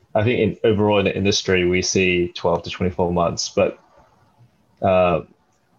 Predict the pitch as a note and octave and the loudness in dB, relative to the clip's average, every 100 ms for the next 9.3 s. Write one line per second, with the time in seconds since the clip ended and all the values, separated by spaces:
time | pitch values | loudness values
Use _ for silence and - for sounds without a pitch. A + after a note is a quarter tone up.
0 | _ G#2 G2+ G#2+ - - - A#2+ G#2+ G2 | _ -2 0 -2 -4 -8 -4 0 2 2
1 | F#2+ F#2 F2 D2+ - G#2 G2+ G#2+ G#2+ F#2 | -2 -4 -6 -10 -10 -2 0 2 0 0
2 | F#2 F2+ F2+ F2 - - F2 - F#2 F#2 | 0 0 -2 -4 -6 -8 -6 -4 -4 -2
3 | - F#2+ F2 _ _ _ - - G2 F#2+ | -2 -2 -4 _ _ _ -20 -6 -2 0
4 | F2+ F2+ E2+ - - - F2+ E2 F2 F2 | -2 -6 -8 -8 -6 -2 -2 0 0 0
5 | - F2 F2+ F#2 - F#2 F2 F2 _ _ | -2 -4 -4 -8 -4 -2 0 -2 _ _
6 | - A2 A2 - G2+ G2 G2 F2+ - F#2 | -16 -14 -10 -2 0 0 -4 -8 -6 -4
7 | F2 F2 - - E2+ F2 _ _ _ - | -4 -6 -6 -2 -2 -2 _ _ _ -4
8 | - F#2 F#2+ F2 - F#2 - G#2 - F#2 | -2 0 0 -2 -2 -4 -2 -4 -2 -2
9 | F2+ F2+ | -2 -6